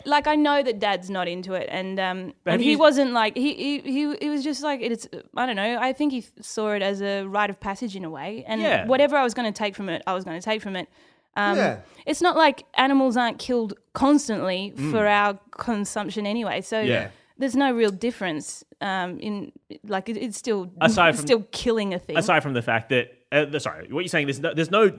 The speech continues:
Speaker 2: difference on a global scale because there is a, a meat, a meat industry that is
Speaker 1: Mm.
Speaker 2: killing. But the only difference is that in this instance, you are
Speaker 1: I was the one
Speaker 2: Yeah,
Speaker 1: doing the
Speaker 2: and it,
Speaker 1: killing.
Speaker 2: and I guess in that, in that, in, in that aspect, it, it did teach you a, <laughs> a
Speaker 1: Yes.
Speaker 2: lesson about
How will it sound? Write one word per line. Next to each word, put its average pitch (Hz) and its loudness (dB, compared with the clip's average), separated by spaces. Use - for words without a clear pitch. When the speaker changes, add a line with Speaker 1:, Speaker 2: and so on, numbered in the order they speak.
Speaker 2:
difference 147 0
on 127 -2
a 120 -2
global 123 0
scale 120 0
because 104 -4
there 113 2
is 107 -2
a, 117 -2
a 104 -2
meat, 131 -2
a 113 -4
meat 107 -4
industry 98 -6
that 90 -4
is 262 4
Speaker 1:
Mm. 247 2
Speaker 2:
killing. 101 -4
But 123 0
the 131 6
only 160 6
difference 120 -2
is 113 -2
that 104 -6
in 107 -2
this 185 6
instance, 117 -8
you 120 0
are 104 4
Speaker 1:
I 220 4
was 208 2
the 202 -4
one 180 -4
Speaker 2:
Yeah, 196 0
Speaker 1:
doing 180 -6
the 190 -4
Speaker 2:
and 302 0
it, - -4
Speaker 1:
killing. 170 -4
Speaker 2:
and 254 4
I 277 4
guess 285 6
in 208 -2
that, 202 -2
in 165 -2
that, 165 0
in, 151 -8
in 165 -2
that 185 4
aspect, 123 -2
it, 113 -10
it 107 -10
did 120 -4
teach 120 -4
you 117 -2
a, 98 -6
<laughs> - -18
a - -12
Speaker 1:
Yes. 208 2
Speaker 2:
lesson 151 0
about 160 6